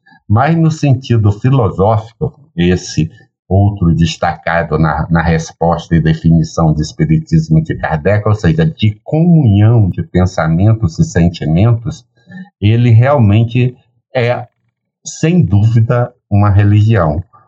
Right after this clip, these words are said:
Agora, nesse sentido filosófico, ou seja, nesse sentido que une,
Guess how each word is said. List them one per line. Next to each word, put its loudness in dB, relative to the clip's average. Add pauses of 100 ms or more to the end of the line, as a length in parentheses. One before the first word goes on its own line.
(220)
Agora, 0 (160)
nesse 0
sentido 0
filosófico, 0
ou 0
seja, 0
nesse 2
sentido 2
que 0
une, 2